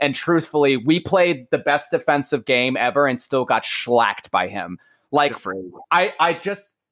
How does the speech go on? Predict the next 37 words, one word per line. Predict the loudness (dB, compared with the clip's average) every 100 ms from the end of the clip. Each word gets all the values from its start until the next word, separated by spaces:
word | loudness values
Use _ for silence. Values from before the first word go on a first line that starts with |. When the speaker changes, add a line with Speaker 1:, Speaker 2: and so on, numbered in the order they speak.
| _
Speaker 1:
you | -16 -16
can't | -10 -8 -8
stop | -6 0 0 0
him. | -8 -8
You | -8
can | -6
only | -6 -4 -4
hope | 0 -2 -2
to | -8 -10
contain | -8 -8 -4 -4 -4
him | -2 0
a |
little | 0 2 0
bit. | 0 -2 -2 _ _ 2
The | 4
only | 6 4
reason | 2 0 0 0
we | 2 2
all | 4 2
had | 2 2
any | 2 2
hope | 2 2
was | -2
'cause | -6 -6
he | -2
almost | 2 2 2 0 0
fouled | 2 4 4
out. | 2 2 -2 _ _ 0
That's | 0 0
the | 0
only | 2 2 2
way | 2
that | 0 -4
you |
stop | -2 2 2
Speaker 2:
Yeah. | 2 0
Speaker 1:
him. | -4